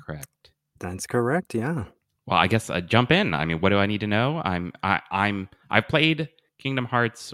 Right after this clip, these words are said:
Speaker 1: one and two, as well as Kingdom Hearts Chain of Memories, the Game Boy Advance, uh, card-based battling game. But that's all I've played. Um, I'm not sure I really know, uh,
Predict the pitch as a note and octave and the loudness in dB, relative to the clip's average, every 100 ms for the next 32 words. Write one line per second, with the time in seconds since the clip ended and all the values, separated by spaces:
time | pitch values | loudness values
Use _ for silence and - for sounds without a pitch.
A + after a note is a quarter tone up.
0 | - G2 A2+ A#2+ B2 - G2+ G2+ - - | -12 -4 -2 -2 -4 -6 -6 -6 -8 -2
1 | A#2 G#2 G2+ G#2+ _ _ _ - G2 G2 | 2 2 0 -4 _ _ _ -8 -4 -4
2 | - G2 G#2 F#2 F#2+ F#2 - - A2 G#2+ | -6 -10 -10 -8 -8 -8 -10 -10 -6 -6
3 | E2 F2+ G2 F2+ D#2 C#2+ - E2 C#2+ D#2+ | -6 -6 -4 -2 -4 -6 -12 -10 -8 -8
4 | D#2+ - D2 D#2 D2 - _ _ - D2 | -8 -8 -10 -8 -10 -12 _ _ -16 -14
5 | C#2+ - - D2+ C#2+ C#2+ - C#2 C#2 C#2 | -14 -12 -6 -6 -8 -14 -10 -10 -10 -14
6 | C#2 C#2 - _ _ _ _ - - F2 | -14 -14 -16 _ _ _ _ -14 -10 -8
7 | - G2 G2+ F2 - G2+ F#2+ E2+ D#2 D2 | -2 0 0 -4 -6 -4 0 0 0 -2
8 | D2+ D2+ D2 _ _ _ - E2 - - | -4 -4 -6 _ _ _ -8 -2 -2 -2
9 | F2 E2+ - D#2+ D#2+ D#2+ D#2 D#2 D#2+ D#2 | 0 0 0 -2 -2 -2 -4 -4 -2 -2
10 | D#2 D2+ _ _ _ _ - D2+ C#2+ C#2+ | -4 -6 _ _ _ _ -16 -12 -12 -12